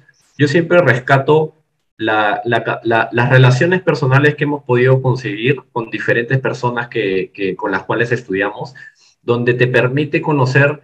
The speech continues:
diferentes perfiles de vendedor para diferentes cosas, eh, que se venden y diferentes rubros del mercado, ¿no?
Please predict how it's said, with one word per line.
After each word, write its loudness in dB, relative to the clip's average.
diferentes 2
perfiles 0
de 2
vendedor -2
para -2
diferentes -4
cosas, -4
eh, -6
que 0
se 2
venden 2
y -14
diferentes 0
rubros 6
del 6
mercado, -4
¿no? -12